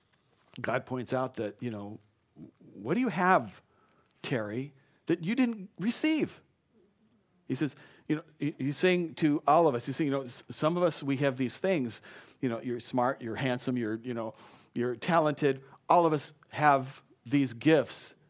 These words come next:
that have been given to us sovereignly by the Lord. And to, to be able to do what God wants us to do,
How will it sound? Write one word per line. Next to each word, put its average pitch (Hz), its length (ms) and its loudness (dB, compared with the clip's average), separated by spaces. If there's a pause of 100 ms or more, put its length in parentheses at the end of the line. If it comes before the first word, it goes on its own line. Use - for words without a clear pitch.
(320)
that 147 100 4
have 143 80 -4
been 135 140 -2
given 185 320 2
to 156 180 0
us 131 80 0
sovereignly 156 520 0
by 143 180 4
the 135 100 -2
Lord. 113 480 -6 (1900)
And 127 380 -2 (840)
to, - 180 -12
to 151 100 -2
be 156 160 4
able 170 120 4
to 151 80 0
do 160 240 0
what 120 180 0
God 143 260 4
wants 135 280 0
us 123 160 -2
to 135 120 -6
do, 120 440 -2